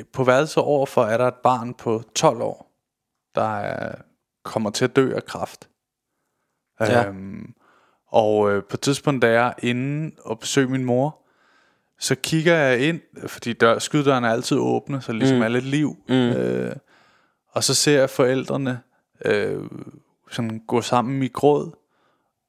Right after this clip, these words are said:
Speaker 1: og så bliver dørene lukket. Øhm, så,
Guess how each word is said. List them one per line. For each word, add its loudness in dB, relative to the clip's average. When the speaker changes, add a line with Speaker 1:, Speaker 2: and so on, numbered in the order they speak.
Speaker 1:
og 0
så -2
bliver 0
dørene 2
lukket. 0
Øhm, -4
så, -10